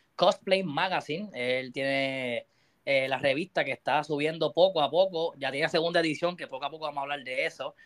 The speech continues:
pero empezando te quería preguntar, ¿cómo comenzó tu interés por el mundo del cosplay?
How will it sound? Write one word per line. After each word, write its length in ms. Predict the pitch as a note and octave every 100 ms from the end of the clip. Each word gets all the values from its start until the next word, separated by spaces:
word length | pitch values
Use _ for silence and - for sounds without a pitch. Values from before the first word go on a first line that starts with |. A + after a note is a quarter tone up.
| _ _
pero 300 | - F#3+ A3+
empezando 640 | A#3 A#3 A#3 A#3 A#3 A#3 A#3
te 100 | A3+
quería 320 | D#3 D3 C#3+
preguntar, 640 | D#3+ F3 F#3 F3+ B2+ A2+
¿cómo 240 | - E3 A3+
comenzó 640 | A#3 A#3 F#3+ G3 F#3 F#3 -
tu 120 | A3
interés 760 | A3 A#3 - D#3+ C3+ C3+ - _
por 160 | D#3
el 120 | D#3+ D#3
mundo 400 | C3+ C3 B2+ B2+
del 160 | B2+
cosplay? 580 | - G#2 - G#2 G2+ G2+